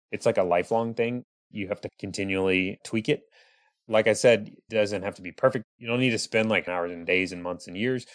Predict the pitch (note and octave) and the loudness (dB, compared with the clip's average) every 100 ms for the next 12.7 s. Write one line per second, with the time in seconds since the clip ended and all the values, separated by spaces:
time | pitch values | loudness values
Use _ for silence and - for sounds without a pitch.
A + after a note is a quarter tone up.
0 | - - - - - D3+ D3 A#2 - G#2 | -20 -20 -16 -6 0 4 6 4 2 0
1 | A#2+ A#2 G#2 A2 G2+ - A#2+ C3 A#2+ A2+ | 4 4 4 2 2 0 0 4 6 8
2 | G2+ - - C#3+ C3 G#2+ - _ - D3 | 6 2 6 6 8 4 0 _ -2 -2
3 | - D3+ C#3 A#2+ F#2+ A#2 A2 A2 F#2 G2+ | -2 0 2 0 2 4 4 2 -2 -4
4 | B2+ - A#2 G2+ C3+ C3 C3+ - _ _ | -6 -8 -12 0 2 2 0 -10 _ _
5 | - A#2 G2 F2+ _ _ _ _ - C3 | 4 6 6 2 _ _ _ _ 0 2
6 | C3 - C#3+ C#3+ D3 C3 - B2+ A2 - | 2 2 4 4 2 -2 2 4 4 0
7 | A#2 A#2 A2+ A2 - _ _ _ _ _ | -4 -2 -4 -8 -18 _ _ _ _ _
8 | A2+ A2 G#2 G2+ G2+ - _ _ G#2 G2 | 2 4 6 4 0 -10 _ _ -4 4
9 | A2+ B2 A#2+ B2 A2+ G2 A#2 - - D3 | 6 6 4 2 -2 -2 -2 -2 0 0
10 | - C3 A#2+ G#2+ G2 F2+ F2+ _ - A#2+ | 0 -4 -6 -8 -10 -12 -18 _ -4 2
11 | A#2 A#2 A#2 G2+ G#2+ G#2+ G2+ G2 G#2 - | 4 4 2 4 4 4 2 -2 -2 -2
12 | A2+ A2 - F#2+ F#2 F#2 | -2 -2 -4 -4 -2 -4